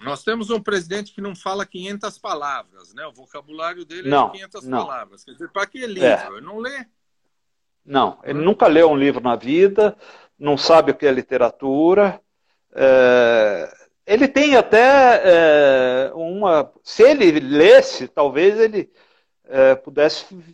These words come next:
Speaker 2: conta-, escrever histórias, porque ele gosta muito de inventar, né? Ele tem uma capacidade de criar, de inventar, de, de, de mentir,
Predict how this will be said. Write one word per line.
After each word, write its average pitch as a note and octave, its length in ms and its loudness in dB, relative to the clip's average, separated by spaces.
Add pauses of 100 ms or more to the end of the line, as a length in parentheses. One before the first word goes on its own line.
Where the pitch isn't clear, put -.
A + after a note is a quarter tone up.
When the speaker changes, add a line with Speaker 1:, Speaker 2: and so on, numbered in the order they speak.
(280)
Speaker 2:
conta-, - 440 -12
escrever F#3 480 2
histórias, D#3 500 4
porque - 160 -14
ele D3+ 120 -6
gosta E3+ 300 2
muito E3+ 220 -6
de G#3 80 -16
inventar, F3+ 520 0
né? D3 340 -2
Ele A#2+ 180 -6
tem D#3 240 -16
uma D#3 140 -6
capacidade C3 800 -8
de A#2+ 140 -18
criar, B2 720 0
de B2 160 -14
inventar, A#2 920 0
de, A2 340 -14 (540)
de, G2 920 -8
de D3 160 -6
mentir, E3 760 -2